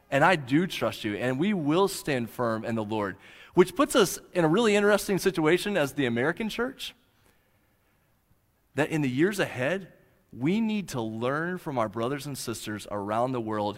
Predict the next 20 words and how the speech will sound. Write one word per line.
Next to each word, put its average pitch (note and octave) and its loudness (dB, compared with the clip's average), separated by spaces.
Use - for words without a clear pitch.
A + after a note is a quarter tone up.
who A2 -4
daily E3+ -2
stand D3+ -6
firm B2 -4
in A#2+ -4
the A2+ -2
Lord G#2+ -2
in A#2+ -4
situations A#2+ -2
where G#2+ -6
they C3 -2
don't D3+ 0
have A2+ -6
any B2 -2
power, - -14
where C3 6
they D3+ 2
are A2+ 0
constantly A#2 -2
opposed. G2 -8